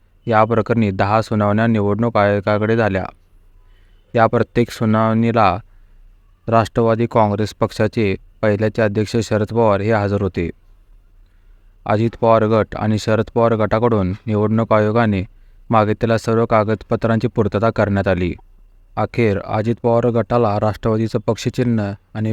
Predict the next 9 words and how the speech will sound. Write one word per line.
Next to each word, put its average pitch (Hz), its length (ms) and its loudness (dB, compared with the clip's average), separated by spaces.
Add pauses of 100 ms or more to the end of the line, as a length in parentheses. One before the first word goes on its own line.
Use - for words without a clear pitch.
पक्ष - 240 -4
हे 113 180 0
दोन्ही 113 280 2
मिळाले 110 340 0
आहे. 95 220 -2 (600)
त्यामुळे 117 340 2
आगामी 110 440 0
राज्यसभा 113 480 0
निवडणुकीत 113 540 0